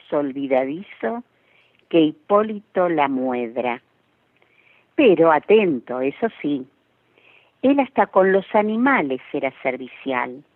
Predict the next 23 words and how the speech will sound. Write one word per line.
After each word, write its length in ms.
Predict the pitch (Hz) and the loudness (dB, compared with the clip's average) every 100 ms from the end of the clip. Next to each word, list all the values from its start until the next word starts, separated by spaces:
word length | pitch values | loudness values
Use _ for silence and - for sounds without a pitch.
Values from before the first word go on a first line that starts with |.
| _ _ _ _ _ _ _ | _ _ _ _ _ _ _
Paraba 320 | 143 143 185 196 | -2 2 2 2
en 100 | 185 | 0
una 200 | 196 170 | 0 -2
pulpería 880 | 139 139 - 131 151 202 226 254 - _ _ _ - | -2 -6 -4 -4 -4 -4 -4 -4 -8 _ _ _ -12
y 100 | 151 | -2
pedía 440 | 160 156 180 160 | 0 0 2 2
una 240 | 139 135 127 | 2 -2 -6
ginebra 580 | - 139 165 180 175 | -6 0 2 2 0
para 340 | - 123 123 135 | 0 0 0 0
él 300 | 190 233 247 _ _ _ - | 0 -2 -10 _ _ _ -2
y 80 | 254 | 2
una 200 | 262 214 | 4 4
galletita 640 | 165 - 147 165 160 165 | 2 2 -2 -2 -2 0
para 220 | 151 135 123 | 0 -2 -4
el 120 | 123 | -4
caballo. 600 | 120 120 110 - - - _ _ _ _ _ _ _ _ _ _ _ _ | -4 -4 -6 -10 -20 -20 _ _ _ _ _ _ _ _ _ _ _ _
Una 200 | 349 359 | 2 4
ocasión 600 | 269 180 - 190 202 214 - | 4 0 -2 -2 -2 -2 -2
se 80 | |
encontró 640 | 160 139 143 139 131 175 185 | -2 0 -2 -4 -2 -2 0
con 240 | 175 143 127 | 0 -2 0
Verecundo 760 | 127 123 - 196 214 190 151 | -2 -4 -2 -2 -2 0 0
Mencía 840 | 139 131 127 - 220 180 127 123 | 0 -4 -8 -8 -6 -4 -4 -8